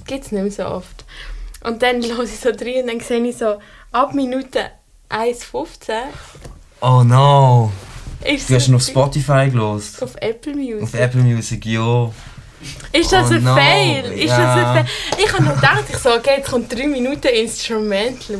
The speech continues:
Speaker 1: Wow, das ist noch mutig.
Speaker 2: Ja, ja, ja. Ah, scheiße.
Speaker 1: Okay, erzähl mir von deinem Fail.
Speaker 2: Hey, das ist ein mega Problem mit DistroKid.
Speaker 1: Mhm.
Speaker 2: Momentan, ich habe, also ich habe den Song auf K P R drauf.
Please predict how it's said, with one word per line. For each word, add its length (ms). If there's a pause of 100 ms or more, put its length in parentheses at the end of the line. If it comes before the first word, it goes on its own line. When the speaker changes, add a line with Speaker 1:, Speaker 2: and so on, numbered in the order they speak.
(100)
Speaker 1:
Wow, 520
das 160
ist 160
noch 120
mutig. 680
Speaker 2:
Ja, 360
ja, 300
ja. 280 (260)
Ah, 240
scheiße. 400
Speaker 1:
Okay, 240
erzähl 320
mir 100
von 180
deinem 160
Fail. 440 (540)
Speaker 2:
Hey, 280
das 180
ist 160
ein 100
mega 220
Problem 380
mit 160
DistroKid. 560 (420)
Speaker 1:
Mhm. 240
Speaker 2:
Momentan, 560
ich 80
habe, 340 (800)
also 180
ich 60
habe 120
den 60
Song 220
auf 120
K 180
P 200
R 280
drauf. 280